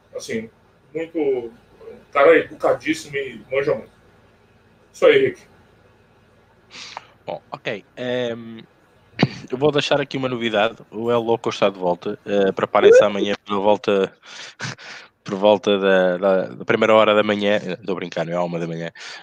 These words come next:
Speaker 2: mas sim por volta das oito da manhã. Eh, o El Loco está de volta.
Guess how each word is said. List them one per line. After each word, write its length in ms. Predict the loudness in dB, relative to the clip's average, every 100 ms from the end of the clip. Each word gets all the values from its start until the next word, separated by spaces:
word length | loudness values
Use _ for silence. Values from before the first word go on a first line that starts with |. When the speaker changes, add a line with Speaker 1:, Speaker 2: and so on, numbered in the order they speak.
| -6
Speaker 2:
mas 120 | -4
sim 100 | -4
por 140 | 0
volta 240 | 2 2 2
das 240 | 2 4
oito 260 | 2 2 -2
da 60 |
manhã. 440 | -2 -2 0 0 -2 _ -20 -20 -10
Eh, 320 | 0 4 4 2
o 140 | 4
El 100 | 6
Loco 300 | 6 4 4
está 220 | -2 -2
de 60 | -4
volta. 440 | -4 -6 -4 -8